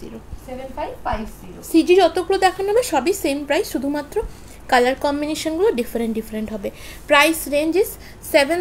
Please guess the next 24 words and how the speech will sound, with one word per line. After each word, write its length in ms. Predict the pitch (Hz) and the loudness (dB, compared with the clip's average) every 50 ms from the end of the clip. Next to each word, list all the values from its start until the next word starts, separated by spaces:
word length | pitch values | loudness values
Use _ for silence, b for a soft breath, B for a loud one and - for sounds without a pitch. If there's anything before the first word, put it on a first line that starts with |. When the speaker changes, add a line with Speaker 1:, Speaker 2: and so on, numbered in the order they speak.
| 359 381 | 2 4
Speaker 1:
thousand 360 | 381 381 370 - 415 415 440 - - | 4 4 4 2 0 -2 -2 0 2
five 180 | 330 269 277 277 311 | 2 2 2 2 0
hundred 240 | 320 311 302 320 330 339 | -2 0 0 0 0 0
and 80 | 370 359 - - | -2 -4 -4 -4
fifty। 360 | 269 247 - - - 330 403 - - B B B B B - - - | -4 -4 -4 -4 -2 -2 -2 -2 -4 B B B B B -12 -4 0
বুকিং 340 | 240 311 320 359 370 381 370 | 2 2 2 2 -2 0 2
কে 120 | 381 392 | 2 4
লিয়ে 180 | 381 392 427 494 | 4 4 4 2
স্ক্রিনশট 580 | 494 - - 349 302 285 285 277 - 330 320 330 - | 0 0 0 0 0 0 -4 0 0 0 0 0 -2
লেকার 260 | 330 320 - 427 453 | -4 -2 0 2 0
আপকো 280 | 370 - - - 381 403 | 0 0 0 0 0 4
ভেজনা 460 | 285 254 214 208 - - 208 208 196 - | 6 6 4 4 2 -6 -8 -8 -8 -8
হ্যায়। 140 | - 214 B B B B B B B 233 | -10 -10 B B B B B B B -2
বুকিং 380 | 294 320 311 - 392 403 403 | -2 0 0 0 0 0 2
করার 280 | 403 349 302 302 320 330 311 - | 2 2 2 2 2 0 0 0
জন্য 300 | 339 330 294 294 349 381 | -2 -2 0 -2 -4 -6
শাড়িটার 540 | - - 311 262 254 294 302 - 349 359 | -6 -4 -4 -2 -2 -4 -2 0 0 0
স্ক্রিনশটটা 840 | 349 - - - 311 285 269 277 277 - - 339 330 330 - - 349 | 0 -4 -4 -4 -2 -2 -2 -4 -6 -2 -2 -2 -2 0 0 0 0
নিয়ে 300 | 339 311 269 247 294 427 B B B B B B B 240 | 2 2 2 0 0 -2 B B B B B B B 0
বুকিং 460 | 233 320 330 330 - 381 403 415 403 | 2 2 2 2 2 2 2 4 4
নাম্বারে 460 | 330 285 269 269 269 269 302 330 381 | 4 2 2 2 2 2 2 2 2
শেয়ার 280 | 370 - 311 277 262 262 | 2 2 2 2 2 2
করতে 340 | - 262 247 - - - 262 | 2 0 -2 0 -4 -2 -2
হবে 340 | 285 262 269 392 453 494 | -2 0 2 2 2 2